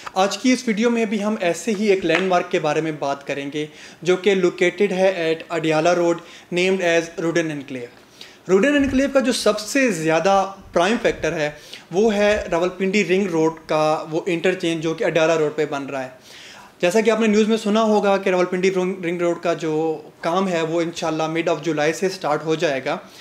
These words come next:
तो उसका जो third proposed interchange है, वो है अडियाला road पे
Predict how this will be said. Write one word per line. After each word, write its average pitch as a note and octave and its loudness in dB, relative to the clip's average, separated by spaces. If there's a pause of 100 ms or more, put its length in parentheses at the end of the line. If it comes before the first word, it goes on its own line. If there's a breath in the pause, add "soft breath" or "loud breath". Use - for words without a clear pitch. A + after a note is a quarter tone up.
(400 loud breath)
तो G#3 4
उसका A3 2
जो A#3+ 4
third A3+ 0
proposed G3 0
interchange F#3+ 0
है, F#3+ 0
वो F#3+ -2
है G#3 2
अडियाला D#3+ 2
road E3 2
पे F#3 -4